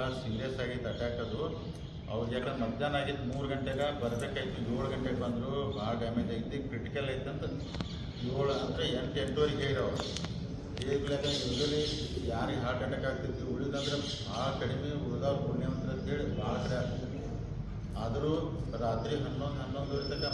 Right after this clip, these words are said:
ಮತ್ತೆ ಅವ್ರು ಡಾಕ್ಟರ್ ಸೈದಾಪುರ ಎಲ್ಲ ಹೋಗಿ ಫೋನ್ ಮಾಡಿದಾಗ ಡಾಕ್ಟರ್ "ಇಲ್ರಿ ಇಂಪ್ರೂವ್ ಆಗೈತಿ, ಬಿ ಪಿ ಮತ್ತೆ ಅನುಕೂಲ ಐತಿ, ಭಾಳ ಇಂಪ್ರೂವ್ಮೆಂಟ್ ಆಗೈತೆ" ಅಂತೇಳಿ ಅಂದ್ರೆ ನಾನೇ ಹಂಗಾರೆ ಮತ್ತೆ ಈಗ ದೇವ್ರ ದಯೆಯಿಂದ ಸರಿ ಆಗ್ಬೋದು ಅಂತ ಅನ್ಕೊಂಡೆ.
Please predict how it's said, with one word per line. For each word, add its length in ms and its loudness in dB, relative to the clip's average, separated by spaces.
ಮತ್ತೆ 300 0
ಅವ್ರು 180 2
ಡಾಕ್ಟರ್ 340 0
ಸೈದಾಪುರ 420 -2
ಎಲ್ಲ 220 0
ಹೋಗಿ 220 -4
ಫೋನ್ 260 -2
ಮಾಡಿದಾಗ 280 2
ಡಾಕ್ಟರ್ 480 -2
"ಇಲ್ರಿ 240 -2
ಇಂಪ್ರೂವ್ 280 0
ಆಗೈತಿ, 340 0
ಬಿ 120 0
ಪಿ 160 -4
ಮತ್ತೆ 240 -2
ಅನುಕೂಲ 500 0
ಐತಿ, 200 -2
ಭಾಳ 160 4
ಇಂಪ್ರೂವ್ಮೆಂಟ್ 420 0
ಆಗೈತೆ" 300 -2
ಅಂತೇಳಿ 340 2
ಅಂದ್ರೆ 200 -2
ನಾನೇ 440 -2
ಹಂಗಾರೆ 320 -2
ಮತ್ತೆ 260 -4
ಈಗ 140 -2
ದೇವ್ರ 240 -2
ದಯೆಯಿಂದ 280 -2
ಸರಿ 220 0
ಆಗ್ಬೋದು 360 2
ಅಂತ 220 -2
ಅನ್ಕೊಂಡೆ. 300 -2